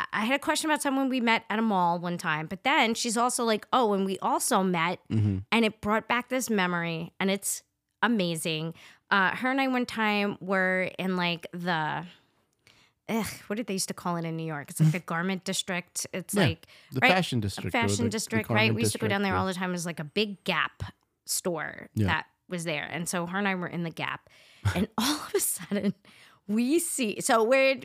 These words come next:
Speaker 1: whatever. And we see some, we see the guy from Cousin Larry.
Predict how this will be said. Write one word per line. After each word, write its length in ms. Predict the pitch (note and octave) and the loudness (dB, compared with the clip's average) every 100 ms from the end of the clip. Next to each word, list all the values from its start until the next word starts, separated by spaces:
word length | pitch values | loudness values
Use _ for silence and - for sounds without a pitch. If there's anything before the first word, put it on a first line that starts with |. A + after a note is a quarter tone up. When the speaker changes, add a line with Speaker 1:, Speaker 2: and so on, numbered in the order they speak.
| - | -12
Speaker 1:
whatever. 600 | G#3 B3+ C#4+ G3 E3+ D#3+ - - _ _ | -12 -2 0 0 -2 -6 -12 -20 _ _
And 140 | G#3+ | 0
we 60 | A3 | 2
see 260 | - B3+ D4+ | -2 -2 -2
some, 400 | - A3 G#3 - | 0 0 0 -2
we 160 | G#3 | -4
see 220 | G#3+ - B3 | -2 -2 -4
the 80 | |
guy 380 | G#3 F#3 F3 F3 | -2 0 0 -2
from 680 | - - F#3+ E3+ D#3+ D#3+ D#3+ - | -6 -2 0 2 2 -2 -6 -10
Cousin 360 | - A#3+ G#3 A3+ | -2 0 0 0
Larry. 500 | F#3+ E3+ D3 C3 D3 | 2 0 -2 -10 -16